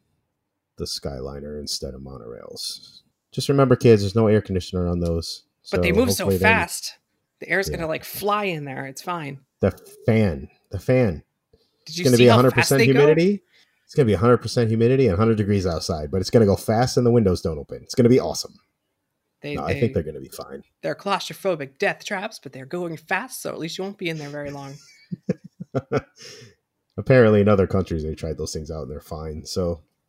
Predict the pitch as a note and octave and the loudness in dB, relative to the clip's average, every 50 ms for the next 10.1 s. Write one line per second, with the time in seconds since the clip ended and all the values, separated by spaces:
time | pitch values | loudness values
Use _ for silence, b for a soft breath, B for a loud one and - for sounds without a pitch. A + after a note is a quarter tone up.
0 | _ _ _ - E3+ D#3 D3+ C#3 F#2 E2+ - - _ _ _ _ - D#3+ E3 F3 | _ _ _ -6 -4 -4 -2 0 -2 -2 -2 -4 _ _ _ _ -18 -14 -10 -10
1 | F#3 F#3 - F3 D#3+ D3 C#3+ C3+ C3+ C#3 C#3+ C#3 C3 C3 C3+ C3+ C3+ C3 C3 - | -10 -10 -10 -12 -10 -10 -10 -10 -8 -8 -8 -8 -8 -8 -10 -12 -14 -14 _ -16
2 | - C3+ C3 _ - C3+ C3 C3 C3 _ _ _ _ _ _ _ _ _ _ _ | -16 -16 -16 _ -14 -14 -14 -14 -14 _ _ _ _ _ _ _ _ _ _ _
3 | _ _ - E2 F#2+ B2+ F#3 A3+ - - - _ _ _ - E2+ D#2+ E2+ D#2+ E2+ | _ _ -6 -2 -2 0 0 -2 -6 -12 -18 _ _ _ -14 -10 -8 -8 -6 -4
4 | C#3 G#3 A#3+ _ _ - G2+ E3 A#3 A#3 _ _ _ _ B B B B B B | -6 -6 -6 _ _ -6 -6 -6 -6 -6 _ _ _ _ B B B B B B
5 | _ - F3+ D#3+ - - - _ - - - - A#3+ B3 A3+ F#3 - G#3+ G3+ F#3 | _ -4 -4 -4 -4 -6 -14 _ -18 -10 -4 -4 -2 -2 -2 -4 -4 -4 -6 -4
6 | E3+ E3 E3+ E3 D#3+ D#3+ - - D#3+ D#3+ - D#3+ - D#3 D3+ D3 D3 D3 D3+ - | -6 -4 -4 -4 -4 -4 -6 -8 -10 -10 -10 -10 -8 -8 -8 -8 -8 -10 -8 -8
7 | D#3+ D3 D3+ - D3 D3 C#3+ C#3+ D3 D3+ - - - D3+ C#3+ D3 - D3 C#3+ D3 | -10 -10 -8 -8 -8 -8 -8 -10 -12 -14 -16 -12 -10 -8 -8 -8 -8 -8 -8 -8
8 | D3+ D3+ D3+ D3 D3 C#3+ - - - - _ E3 - E3 D3+ D3 D3 - - C#3+ | -8 -8 -8 -10 -10 -12 -14 -18 -18 -20 _ -18 -12 -8 -8 -8 -8 -8 -10 -12
9 | C#3 C#3 - - - D3+ C#3+ C#3+ C#3+ D3+ - D3+ - D3 C#3 C#3 C#3 C#3 - - | -12 -12 -12 -12 -10 -10 -10 -10 -12 -12 -14 -14 -14 -12 -12 -12 -12 -14 -14 -16
10 | - | -18